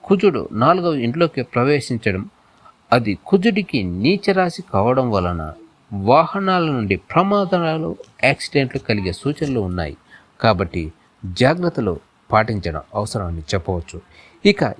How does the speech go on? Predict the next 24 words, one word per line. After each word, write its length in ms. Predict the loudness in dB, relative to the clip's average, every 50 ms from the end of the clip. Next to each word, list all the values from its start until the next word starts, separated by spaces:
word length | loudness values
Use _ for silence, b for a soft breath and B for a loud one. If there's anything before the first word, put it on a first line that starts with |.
| 0 2
ఈ 160 | 4 4 4
రాశి 320 | 4 0 0 0 0 0
వారు 340 | 0 0 0 -2 -4 -8 -10 -14 b b b b b b 0
ఎరుపు, 600 | 2 4 4 4 4 2 0 0 -2 -2 -2 -4 -8 -12 -8 -2
నీలం 440 | 0 2 2 2 2 2 0 0 0
రంగులు 380 | 0 0 0 -2 -2 -4 -6 -8 -12 _ _ _ _ _ -20 _ _ _ _ _ _ _ _ 0 2
కలిగిన 260 | 2 2 2 0 -2
దుస్తులు 460 | -2 -2 -2 -4 -2 0 0 0 0
ధరించడం 640 | 2 0 0 0 0 -2 -4 -6 -6 -6 -8 -10 -12 b b b b b b b b 0
మంచిది. 460 | 2 2 0 0 -6 -6 -8 -8 -10 -12 _ _ _ 0
అలాగే 460 | 2 4 4 4 2 0 -2 -6 -6 -8 _ -2
ఈ 100 | 0 2
రాశివారు 560 | 2 2 2 2 0 -2 -2 -2 -2 -2 -4 -4
మంగళవారం 640 | -4 -2 0 2 2 2 2 2 0 -2 -2 -2
నాడు 280 | -2 -2 -2 -4 -6 -8
సుబ్రహ్మణ్య 600 | -8 -6 -4 -2 0 2 2 2 2 2 -2 -2
స్వామికి 580 | -2 -2 -2 -2 0 0 -2 -4 -6 -8 -10 -10 _ _ 0 2
ఆవు 220 | 2 4 4 2
నేతితో 500 | 0 -2 -2 -4 -6 -10 -12 -12 -12 -12 -10 -4
దీపారాధన 840 | 0 2 2 2 2 0 -2 -2 0 -2 -4 -4 -4 -6 -8 -8 -10 -14 _ b b b b b b b b 0 2 2
చేయడం 300 | 4 4 2 0 0 -2
వలన 220 | -2 -2 -2 -4
ప్రశాంతత 840 | -6 -8 _ -4 -4 -2 0 0 0 0 -2 -4 _ -6 -6 -6 -6 -4 -4
చేకూరుతుందని 640 | -4 -4 -4 -8 -10 -8 -8 -6 -6 -6 -6 -8